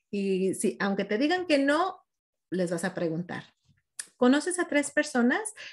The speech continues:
que les gustaría tener un ingreso adicional o les gusta la joyería?". Y puedes crecer esa lista, cada una que te dé tres, ya vas creciendo.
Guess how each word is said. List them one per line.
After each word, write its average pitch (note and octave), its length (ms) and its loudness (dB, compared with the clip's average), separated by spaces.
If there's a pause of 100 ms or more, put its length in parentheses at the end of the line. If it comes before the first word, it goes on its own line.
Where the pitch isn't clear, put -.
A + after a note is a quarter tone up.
(120)
que D#4+ 260 2
les A3 200 0
gustaría G3+ 640 -2
tener G3+ 280 -2
un G#3 120 0
ingreso G3 400 -2
adicional F#3+ 560 -2 (160)
o E4 300 4
les A3 200 0
gusta G3 220 -4
la F3+ 80 -4
joyería?". F#3 420 -2 (720)
Y G3 140 -2
puedes A#3 340 2
crecer A3+ 540 -2 (180)
esa G#3+ 240 -2
lista, B3 580 0 (180)
cada A3+ 240 2
una C#4 200 2
que C4+ 100 -4
te G#3+ 140 -6
dé A#3 120 0
tres, D#4+ 440 -4 (340)
ya D#3+ 500 -6
vas E3+ 360 -6
creciendo. - 640 -10